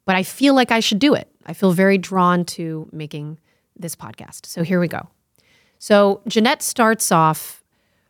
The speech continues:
talking about her childhood. I feel like the book is broken up into three parts: her childhood, her iCarly days,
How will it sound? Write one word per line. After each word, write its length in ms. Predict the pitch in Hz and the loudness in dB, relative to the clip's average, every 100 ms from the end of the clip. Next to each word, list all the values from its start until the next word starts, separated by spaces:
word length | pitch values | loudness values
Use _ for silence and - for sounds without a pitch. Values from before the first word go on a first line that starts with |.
| _ _ | _ _
talking 400 | - 185 180 196 | -2 0 0 0
about 200 | 196 185 | 0 0
her 100 | 208 | 0
childhood. 580 | - 156 101 - - - _ _ _ _ _ _ | -2 -4 -4 -8 -14 -18 _ _ _ _ _ _
I 140 | 175 214 | -2 -2
feel 280 | - 254 233 | -2 0 2
like 220 | 220 - | 2 0
the 80 | 185 | 0
book 240 | 190 - | 0 0
is 100 | 175 | -2
broken 340 | - 165 175 | 0 0 0
up 200 | 165 160 | 0 -2
into 300 | - 160 - | -6 -12 -12
three 260 | 156 - 160 | -16 -14 -16
parts: 380 | - 131 - - | -10 -10 -10 -14
her 100 | 165 | -16
childhood, 840 | - 202 202 208 196 196 185 185 - _ _ _ _ | -2 2 4 2 2 2 2 0 -8 _ _ _ _
her 140 | 185 | -2
iCarly 580 | 180 170 180 190 180 175 | 0 0 0 0 2 2
days, 640 | 165 160 160 156 - - | 2 2 2 2 0 -2